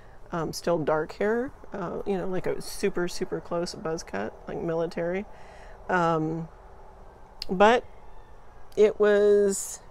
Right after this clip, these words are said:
it was all, uh, it was o-, it was okay. I didn't really mind being bald.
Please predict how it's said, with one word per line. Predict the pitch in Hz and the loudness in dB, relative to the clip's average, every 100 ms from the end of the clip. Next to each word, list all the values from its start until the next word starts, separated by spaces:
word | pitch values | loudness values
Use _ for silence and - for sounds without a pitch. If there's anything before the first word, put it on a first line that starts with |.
| - | -4
it | 214 | 0
was | 208 202 196 | 2 2 2
all, | 196 196 202 202 208 | 0 2 2 2 0
uh, | 214 196 196 - - - - - - - - - - - | -2 -4 -6 -8 -18 -20 -18 -18 -18 -18 -18 -18 -20 -6
it | 220 | 0
was | 220 | 4
o-, | 233 208 - | 4 2 0
it | 214 | 2
was | 220 214 - | 4 2 0
okay. | 220 226 214 202 151 208 - - - - - - - - - - - - - - - - - - - - - | 0 0 0 0 0 -4 -6 -16 -18 -16 -16 -18 -18 -18 -18 -18 -18 -16 -12 -10 -10 -12 -12 -12 -12 -6 0
I | |
didn't | 247 311 | 0 2
really | 311 302 269 | 2 2 2
mind | 226 214 247 233 | 2 2 0 0
being | 139 139 135 | 0 -2 -4
bald. | 113 76 - - | -4 -4 -4 -8